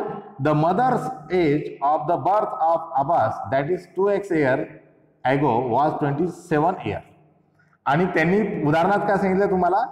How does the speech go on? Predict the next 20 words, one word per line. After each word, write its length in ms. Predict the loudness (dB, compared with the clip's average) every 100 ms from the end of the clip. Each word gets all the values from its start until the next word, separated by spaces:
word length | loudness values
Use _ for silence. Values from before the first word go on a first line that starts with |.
| -10 -12 -4
की 80 |
आभाच्या 520 | -2 0 2 2 2 0
जन्माच्या 500 | 0 0 0 0 0
वेळी 400 | 2 2 0 -2
म्हणजेच 420 | -4 -2 -2 -4 -14 -6
पाच 240 | -2 0 -2
एक्स 220 | -4 -2
वजा 260 | 0 2 0 -2 -12 -16 -20 -8
दोन 240 | 0 2
एक्स 180 | 2 -2 -6 -10 -6
असं 180 | -4 -2
सुद्धा 280 | -2 -2
त्या 120 | 0 0
ठिकाणी 240 | -2 -2
म्हणू 160 | -4 -6
शकता 260 | -10 -16 -18
तुम्ही, 220 | -14 -14 -16 _ _ _ _ _ _ _
किंवा 200 | 0 2 2 0 -4 -10 -12 -4
आभाच्या 400 | 0 2 2 0
जन्मावेळी 1040 | 0 0 2 0 2 2 2 0 -2 -8